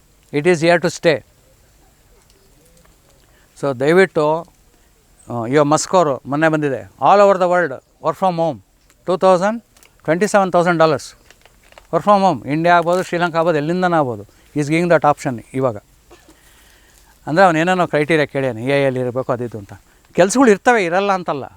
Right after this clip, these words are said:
but ನಾವು ಯಾವತ್ತೂ ಅಂದರೆ ಇಲ್ಲಿ ಏನೋ ಸಮಸ್ಯೆ ಇದೆ, ಇಲ್ಲ ಒಂದು ಹಳ್ಳ ಇದೆ ಅಂದರೆ ಈ ಕಡೆಯಿಂದ ಹೋಗೋಕೆ ನಮಗೆ ಗೊತ್ತಿರಬೇಕು.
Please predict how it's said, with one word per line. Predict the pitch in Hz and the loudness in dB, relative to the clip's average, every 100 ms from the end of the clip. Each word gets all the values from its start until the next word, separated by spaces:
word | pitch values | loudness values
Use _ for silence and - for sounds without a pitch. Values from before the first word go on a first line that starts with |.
| - | -4
but | 180 165 | -4 0
ನಾವು | 156 165 | 0 2
ಯಾವತ್ತೂ | 151 220 247 233 | 2 4 4 2
ಅಂದರೆ | 185 131 156 190 _ _ - | 0 -2 -2 -4 _ _ -4
ಇಲ್ಲಿ | 175 175 | 2 4
ಏನೋ | 247 269 | 4 4
ಸಮಸ್ಯೆ | - 202 220 208 | 2 -2 0 0
ಇದೆ, | 190 | 0
ಇಲ್ಲ | 185 | 0
ಒಂದು | 160 | 0
ಹಳ್ಳ | 156 202 | 0 2
ಇದೆ | 202 180 | 0 -2
ಅಂದರೆ | 185 190 | -6 -6
ಈ | 202 | -6
ಕಡೆಯಿಂದ | 226 214 | -4 -4
ಹೋಗೋಕೆ | 175 202 220 185 | 0 2 2 0
ನಮಗೆ | 185 | -6
ಗೊತ್ತಿರಬೇಕು. | 156 147 156 135 - | -4 -4 -6 -6 -10